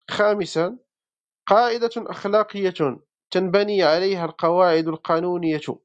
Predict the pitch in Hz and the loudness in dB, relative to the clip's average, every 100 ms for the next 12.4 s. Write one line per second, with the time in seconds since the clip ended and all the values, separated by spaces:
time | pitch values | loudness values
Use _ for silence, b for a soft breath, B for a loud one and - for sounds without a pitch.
0 | - 135 120 135 156 160 156 156 156 156 | -4 0 2 4 2 2 0 0 0 2
1 | 151 147 139 131 123 160 202 - b b | 0 0 -2 2 4 4 2 -2 b b
2 | b b - 131 143 143 180 180 160 135 | b b -4 0 2 4 4 4 2 2
3 | 151 165 160 139 - 135 131 139 127 147 | 2 0 -2 -4 -8 -6 -2 0 0 0
4 | 220 - _ _ _ - 139 - 180 156 | -2 -8 _ _ _ -4 -4 0 0 0
5 | 160 147 - 139 - 143 175 196 - 139 | -4 -6 -2 -2 0 2 2 0 -6 -8
6 | 143 135 131 127 120 - 160 196 240 - | -6 -6 -6 -6 -4 0 2 2 0 -8
7 | _ _ _ - - 226 240 233 - 208 | _ _ _ -14 2 4 4 2 -2 -2
8 | - 196 208 226 220 220 196 - - 170 | -4 0 2 4 2 0 -4 -4 -2 2
9 | 175 165 - 180 202 196 196 156 139 180 | 2 0 -2 0 0 0 -2 -2 2 2
10 | 196 190 180 185 165 185 180 147 160 - | 4 6 6 4 2 4 4 4 0 -4
11 | - 175 165 151 - 175 160 156 143 - | -4 -4 -4 -6 -4 -4 -2 -2 -2 -4
12 | - 135 185 247 | 0 4 4 0